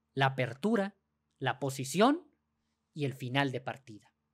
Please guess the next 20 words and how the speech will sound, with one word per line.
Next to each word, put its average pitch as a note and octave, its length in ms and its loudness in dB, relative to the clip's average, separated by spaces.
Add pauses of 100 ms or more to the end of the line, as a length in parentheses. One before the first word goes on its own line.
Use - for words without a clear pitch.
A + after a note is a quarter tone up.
(400)
Cada D#3+ 280 2
una G3+ 360 -2
que F3 100 -4
requiere C#3+ 340 2
habilidades, D3 840 -2 (360)
prioridades E3 680 2
distintas. D3 680 -12 (2750)
En D#3+ 100 -4
la D3+ 80 2
apertura, A3 600 -4 (720)
uno G3 220 0
busca A3 320 -2
desarrollar D#3+ 600 -2
sus C#3+ 220 -10
piezas, E3+ 640 -6 (300)
es D#3+ 120 -2
decir, G3 460 -4 (120)
preparar F3+ 680 -2
la B2 140 -8
posición F3+ 600 -4